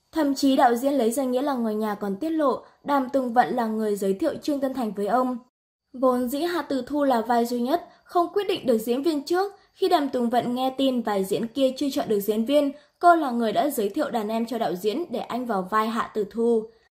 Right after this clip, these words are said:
Ban đầu đạo diễn không có ý định chọn Trương Tân Thành nhưng kết quả thử vai tốt ngoài mong đợi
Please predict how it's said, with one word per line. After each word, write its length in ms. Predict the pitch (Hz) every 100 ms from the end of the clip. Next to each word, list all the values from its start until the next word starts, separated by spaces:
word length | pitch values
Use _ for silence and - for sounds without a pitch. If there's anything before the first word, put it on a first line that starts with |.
| _ _ _
Ban 240 | 330 349 330
đầu 180 | 294
đạo 180 | 269 240
diễn 180 | 240 277 302
không 280 | - 349 339
có 140 | 262
ý 120 | 226
định 180 | 294 240
chọn 220 | 302 247
Trương 180 | 247 302
Tân 180 | 294 294
Thành 360 | 277 262 233 226
nhưng 180 | 247
kết 180 | 240 330 -
quả 160 | 240 -
thử 120 | 208
vai 200 | 190 233
tốt 200 | 220 359
ngoài 200 | 294 226
mong 200 | 233 277
đợi 220 | 262 226